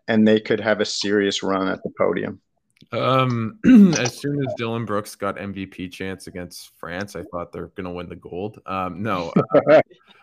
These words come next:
Speaker 2: uh, yeah, uh, that's a good question. I mean, they did pick them.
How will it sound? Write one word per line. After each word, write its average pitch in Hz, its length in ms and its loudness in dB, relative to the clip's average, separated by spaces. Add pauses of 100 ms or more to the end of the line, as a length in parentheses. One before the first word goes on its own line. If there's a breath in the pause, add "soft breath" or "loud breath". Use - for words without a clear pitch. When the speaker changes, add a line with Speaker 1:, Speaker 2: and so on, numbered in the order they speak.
(220 soft breath)
Speaker 2:
uh, 113 600 2 (180)
yeah, 170 240 2
uh, 107 580 0
that's 120 240 -10
a 135 40 -10
good 120 180 -10
question. 107 360 -8
I 107 60 -8
mean, 113 180 -8
they 110 120 -6
did 120 280 -10
pick - 260 -12
them. 101 440 -8